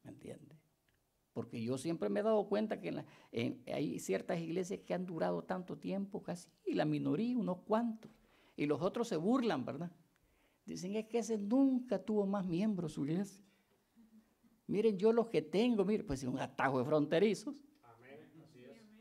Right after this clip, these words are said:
Speaker 1: Incrédulos, manufacturados, y así, ¿quién no va a tener, llenar? Hermano, vaya a la iglesia católica, eso está lleno.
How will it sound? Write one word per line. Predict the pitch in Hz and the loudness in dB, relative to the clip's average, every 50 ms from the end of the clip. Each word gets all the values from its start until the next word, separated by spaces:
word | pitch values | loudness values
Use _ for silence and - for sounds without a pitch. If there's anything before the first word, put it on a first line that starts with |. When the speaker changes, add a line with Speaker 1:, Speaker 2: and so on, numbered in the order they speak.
| - _ - - - _ - | -20 _ -20 -20 -20 _ -2
Speaker 1:
Incrédulos, | 139 135 135 127 131 - 170 202 220 208 185 185 185 185 175 165 | 0 2 2 2 4 6 10 10 10 10 8 6 2 2 2 2
manufacturados, | 170 165 170 160 131 165 156 139 135 - 160 170 196 220 220 202 175 156 | 2 2 2 2 4 4 4 4 4 4 6 8 10 10 10 8 6 6
y | 160 147 | 4 4
así, | - 135 156 | 2 2 -6
¿quién | 117 143 139 135 131 | -4 -4 -4 -2 0
no | 131 | 0
va | 131 127 | 0 0
a | - | 0
tener, | 147 139 127 139 160 | -2 -2 -2 -2 2
llenar? | 180 226 240 254 294 - - - 98 | 4 4 4 4 2 0 0 -2 -4
Hermano, | 120 120 135 135 180 220 226 202 | -6 -4 0 0 2 2 2 4
vaya | 190 185 190 190 | 4 4 4 4
a | |
la | 180 180 | 2 2
iglesia | 170 175 180 175 165 160 | 2 2 2 2 2 4
católica, | 147 151 151 - 208 220 185 143 143 143 | 2 2 4 4 4 4 4 2 0 0
eso | 139 131 | 0 -2
está | - - 131 | -4 -4 -4
lleno. | 117 117 120 143 175 196 208 196 190 175 | -2 0 2 2 2 2 2 -2 -4 -8